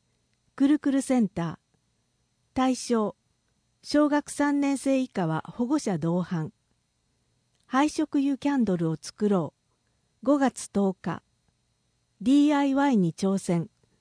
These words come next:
すのこでおしゃれな棚作り。五月十一日。純銀ペンダントを作ろう。イニシャルの刻印もできるよ。五月二十四日。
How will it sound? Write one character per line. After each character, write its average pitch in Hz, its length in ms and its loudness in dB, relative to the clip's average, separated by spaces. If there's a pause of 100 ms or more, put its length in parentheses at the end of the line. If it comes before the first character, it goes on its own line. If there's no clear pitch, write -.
(140)
す 233 180 2
の 277 140 6
こ 269 160 0
で 226 240 2
お 208 80 0
し - 80 -2
ゃ 294 80 4
れ 254 120 2
な 170 160 2
棚 190 320 2
作 202 300 -4
り。 - 160 -10 (560)
五 277 160 4
月 233 320 0
十 214 260 2
一 214 280 -2
日。 190 360 -2 (1400)
純 294 260 4
銀 294 240 -2
ペ 311 180 2
ン 262 80 2
ダ 202 120 2
ン 170 100 0
ト 170 100 -2
を 165 140 0
作 - 280 -2
ろ 190 320 0
う。 - 640 -10
イ 302 80 6
ニ 311 140 4
シ 269 120 2
ャ 220 60 4
ル 185 100 2
の 165 140 0
刻 185 340 -2
印 269 160 4
も 233 140 4
で 202 140 0
き 226 160 -2
る 175 140 2
よ。 175 200 -4 (680)
五 269 140 6
月 214 380 0
二 240 200 4
十 185 240 2
四 151 200 -2 (160)
日。 180 180 -6